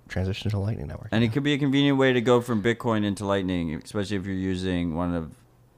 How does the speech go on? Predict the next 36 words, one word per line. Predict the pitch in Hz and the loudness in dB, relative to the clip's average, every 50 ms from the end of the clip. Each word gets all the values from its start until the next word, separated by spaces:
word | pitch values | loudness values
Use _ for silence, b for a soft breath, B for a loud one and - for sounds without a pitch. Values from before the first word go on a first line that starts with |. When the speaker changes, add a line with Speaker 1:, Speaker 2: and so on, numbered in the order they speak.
| _ _ _ _ _ - | _ _ _ _ _ -4
Speaker 2:
uh, | - 82 80 76 71 73 | -2 -2 0 0 -2 -4
the | - 82 | -6 -8
custodial | - 87 - - 95 101 98 101 95 95 | -10 -10 -8 -4 -2 -2 0 0 0 0
wallets | 92 90 90 90 87 85 - - - | 2 2 2 2 0 -2 -4 -6 -8
or, | 80 76 69 62 57 - - - _ _ b b b b b b b b | -8 -6 -6 -6 -8 -10 -12 -16 _ _ b b b b b b b b
Speaker 1:
You | b 107 101 | b -4 -2
don't | 98 95 | -2 0
wanna | 92 92 | 0 0
Speaker 2:
or, | - | 0
Speaker 1:
set | - 95 | 0 0
up | 95 | 2
Speaker 2:
like, | 92 | 2
Speaker 1:
your | 95 92 | 2 0
Speaker 2:
a | 92 | 0
Speaker 1:
own | 95 | 2
Speaker 2:
partial | 98 101 98 95 95 101 98 | 2 2 2 2 2 0 0
Speaker 1:
channels. | 95 98 98 - - | 0 0 -2 -2 -2
Speaker 2:
custodial | - 101 95 92 95 95 92 | 0 0 0 2 2 0 2
wallet | 95 92 92 92 90 | 2 2 2 2 0
if | 87 - | -2 -4
you | 92 87 | -6 -6
just | 90 - | -6 -4
wanna | - 92 90 87 | -2 -2 -2 0
refill | 87 92 92 92 - 95 90 85 | -2 -2 -4 -4 -4 -4 -2 -4
a | 80 | -4
channel. | - - 90 85 87 87 90 90 87 87 98 - _ - - | -4 -4 -2 -2 0 0 0 -2 -2 -4 -6 -10 _ -16 -12
Speaker 1:
Yeah. | 85 85 82 82 - - - - | -10 -10 -10 -12 -16 -20 -14 -8
Speaker 2:
Um, | - 90 85 82 80 76 73 73 65 65 - - _ _ _ - - - | -4 -2 -2 -2 -2 -2 -4 -4 -4 -6 -8 -10 _ _ _ -20 -14 -8
like, | - 98 90 | -6 -6 -6
channel | - - 92 87 87 87 85 | -4 -4 -2 -2 0 0 -2
balancing | 82 87 87 87 85 85 80 - 90 85 85 | 0 0 0 0 0 -2 -4 -4 -4 -4 -4
it | 82 78 - | -4 -6 -8
could | 80 73 | -8 -8
be | 87 85 | -6 -4
useful | 85 85 - - - 82 82 | -4 -6 -8 -8 -10 -10 -10
for. | - - 82 80 78 73 78 90 | -10 -10 -10 -8 -8 -8 -8 -10